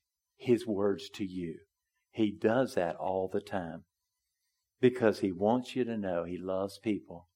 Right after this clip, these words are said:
See, we think we got one up on somebody. Hey, we're the pastor, or we're this leader, or we that letter, leader, and all that. People can't, I mean, "I hear from God, all right? I'm a man of God," and all this. And God said, "No, I'll humble you,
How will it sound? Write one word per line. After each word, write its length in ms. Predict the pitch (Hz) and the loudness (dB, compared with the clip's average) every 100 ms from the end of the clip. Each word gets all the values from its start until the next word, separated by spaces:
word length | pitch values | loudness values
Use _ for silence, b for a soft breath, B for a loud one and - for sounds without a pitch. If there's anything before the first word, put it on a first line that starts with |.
| _ B B | _ B B
See, 220 | - 120 | 2 4
we 220 | 104 113 156 | 6 6 4
think 340 | - 117 110 | 4 0 2
we 140 | 110 | 2
got 240 | 113 107 98 | 4 4 4
one 260 | 107 113 | 4 4
up 240 | 110 117 - | 4 2 0
on 140 | 87 | -6
somebody. 560 | 87 98 87 87 78 - _ _ _ _ _ | -6 -6 -4 -4 -4 -10 _ _ _ _ _
Hey, 240 | - 98 90 | 0 0 0
we're 180 | 92 87 | -4 -6
the 60 | |
pastor, 720 | - 92 90 90 - 87 87 _ _ _ _ - | -4 0 0 -2 -8 -14 -14 _ _ _ _ -6
or 100 | 85 | -2
we're 220 | 92 92 | -2 0
this 300 | 95 92 98 | -2 -2 -2
leader, 420 | 95 95 95 87 | -2 -2 -4 -6
or 60 | 82 | -4
we 160 | 95 | -4
that 300 | 95 92 85 | -2 -4 -4
letter, 260 | 92 92 95 | -6 -4 -4
leader, 300 | 95 95 92 | -4 -4 -4
and 80 | 90 | -6
all 140 | 92 | -4
that. 240 | 92 92 104 | -2 -2 -2
People 200 | 101 90 | -4 -4
can't, 200 | 98 B B B | -8 B B B
I 80 | - | -8
mean, 240 | 90 90 82 b - | -6 -6 -8 b 4
"I 180 | 98 | 6
hear 220 | 110 110 104 | 8 6 6
from 240 | 107 101 | 2 6
God, 480 | 113 143 135 107 95 | 12 12 12 12 8
all 140 | 104 | 6
right? 340 | 107 113 127 - | 10 12 10 6
I'm 260 | 113 113 110 | 0 4 6
a 100 | 113 | 6
man 320 | 113 123 127 | 8 8 8
of 140 | 120 107 | 8 10
God," 420 | 135 147 113 101 | 12 12 10 8
and 120 | 104 | 6
all 160 | 117 117 | 8 10
this. 220 | 131 - B B | 8 6 B B
And 180 | 110 110 | 0 4
God 260 | 110 107 101 | 6 6 4
said, 280 | - 107 B B | 2 2 B B
"No, 400 | - 110 107 95 - | 4 10 10 8 4
I'll 160 | 104 | 2
humble 440 | 101 110 104 95 92 | 2 -2 0 -2 -2
you, 160 | 90 | -4